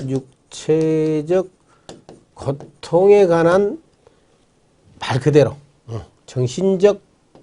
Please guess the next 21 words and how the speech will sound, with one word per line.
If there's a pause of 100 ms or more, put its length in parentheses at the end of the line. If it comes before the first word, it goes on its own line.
(160)
육체적
고통에
관해서 (480)
위자한다라는 (100)
거죠. (120)
예, (240)
예. (400)
위로한다는
게
위로금의
개념이에요,
위로금이. (960)
위로금의
개념인데, (300)
<clears throat> (680)
아,
내가
장애를
칠십
프로나
입었는데